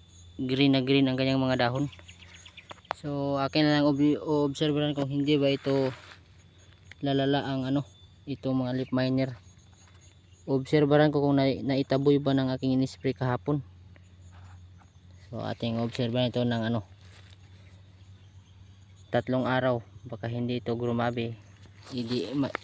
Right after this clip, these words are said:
epektibo yun. So, ang nakaka-,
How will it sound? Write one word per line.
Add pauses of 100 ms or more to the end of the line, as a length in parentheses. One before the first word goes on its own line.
epektibo
yun. (1120)
So,
ang
nakaka-,